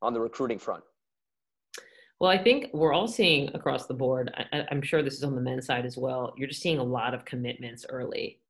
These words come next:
Speaker 2: right, from student athletes. I think people are nervous about losing scholarship opportunities.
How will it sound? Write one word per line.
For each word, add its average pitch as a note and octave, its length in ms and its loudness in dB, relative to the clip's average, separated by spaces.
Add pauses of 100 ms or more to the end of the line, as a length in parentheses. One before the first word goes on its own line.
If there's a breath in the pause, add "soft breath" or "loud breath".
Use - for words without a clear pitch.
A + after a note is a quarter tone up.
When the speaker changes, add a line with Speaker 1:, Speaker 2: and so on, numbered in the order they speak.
(100)
Speaker 2:
right, C3 320 -4
from C3 160 -4
student B2 340 -4
athletes. B2 360 -4
I B2 40 0
think G#2+ 160 -6
people C#3+ 260 0
are B2 80 -2
nervous C3+ 420 0
about A#2 220 -6
losing B2+ 260 2
scholarship - 320 -6
opportunities. E3+ 800 4